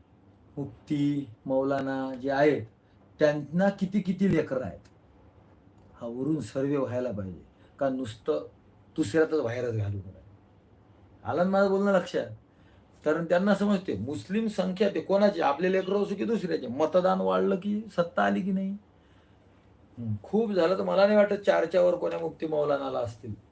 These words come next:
तीन, चार. सर्व्हे व्हायला पाहिजे मौलाना मुफ्तीला किती मुलं आहे. दुसऱ्याला तर ते अल्ला की देणं, अल्ला की देणं, अल्ला की देणं चलन देऊ, दहा दहा पंधरा पंधरा.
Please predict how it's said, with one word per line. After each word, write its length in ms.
तीन, 260
चार. 300
सर्व्हे 240
व्हायला 300
पाहिजे 240
मौलाना 440
मुफ्तीला 560
किती 280
मुलं 240
आहे. 240
दुसऱ्याला 400
तर 120
ते 100
अल्ला 240
की 140
देणं, 340
अल्ला 260
की 140
देणं, 320
अल्ला 260
की 140
देणं 300
चलन 280
देऊ, 120
दहा 200
दहा 140
पंधरा 360
पंधरा. 320